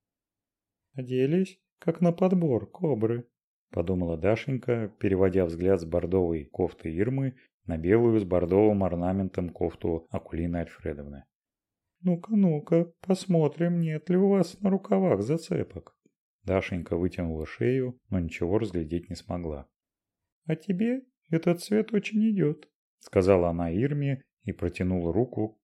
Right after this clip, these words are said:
к последней песочной корзиночке со взбитыми сливками.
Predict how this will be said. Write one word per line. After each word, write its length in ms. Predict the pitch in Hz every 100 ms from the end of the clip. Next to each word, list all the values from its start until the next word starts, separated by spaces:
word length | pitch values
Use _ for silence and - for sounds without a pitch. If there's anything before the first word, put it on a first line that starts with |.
| _
к 100 | -
последней 540 | 82 - 101 117 110
песочной 560 | - 90 98 92 - 82
корзиночке 720 | 87 78 95 117 - - 90
со 220 | - 87
взбитыми 520 | 80 80 87 - 82
сливками. 640 | - - 78 - 69 69